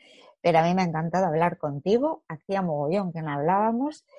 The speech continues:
Speaker 1: y ha
Speaker 2: también.
Speaker 1: sido dicho y hecho. Cuando nos hemos enrollado con todo esto, hemos dicho,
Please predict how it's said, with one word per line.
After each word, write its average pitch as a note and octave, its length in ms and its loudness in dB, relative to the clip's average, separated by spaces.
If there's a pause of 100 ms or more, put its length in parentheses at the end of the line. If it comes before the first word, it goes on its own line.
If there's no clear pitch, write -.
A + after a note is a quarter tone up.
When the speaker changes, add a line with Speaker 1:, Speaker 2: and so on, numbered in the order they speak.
(180)
Speaker 1:
y F#3 120 4
ha - 20 6
Speaker 2:
también. F#3 60 4
Speaker 1:
sido A#3+ 360 6
dicho F#3+ 300 0
y E3 180 0
hecho. - 300 -8
Cuando D3+ 260 -6
nos D3+ 220 -10
hemos C4 280 -8
enrollado D3+ 580 -2
con D#3 200 -6
todo G#3 200 2
esto, A3+ 200 -4
hemos A#3+ 140 -4
dicho, D#3+ 220 -6